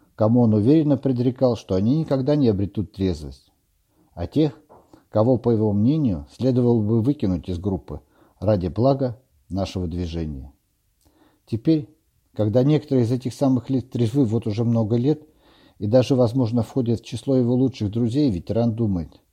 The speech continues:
"Что, если бы все осуждали этих людей так же, как прежде осуждал их я? Что, если бы А А захлопнула свои двери в них перед носом? Что бы с ними тогда случилось?" Вот почему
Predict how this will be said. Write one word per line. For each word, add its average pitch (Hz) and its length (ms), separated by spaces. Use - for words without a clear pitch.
"Что, - 260
если 147 320
бы 113 140
все 123 200
осуждали 113 540
этих - 260
людей 117 260
так 143 280
же, 76 200
как - 340
прежде 104 380
осуждал 92 460
их - 180
я? 76 240
Что, - 240
если 143 340
бы 117 200
А 127 260
А 127 40
захлопнула 110 600
свои 110 260
двери 107 380
в 90 100
них 95 220
перед 90 260
носом? 78 380
Что - 240
бы 110 140
с - 140
ними 139 200
тогда 85 340
случилось?" 80 540
Вот 170 260
почему 117 500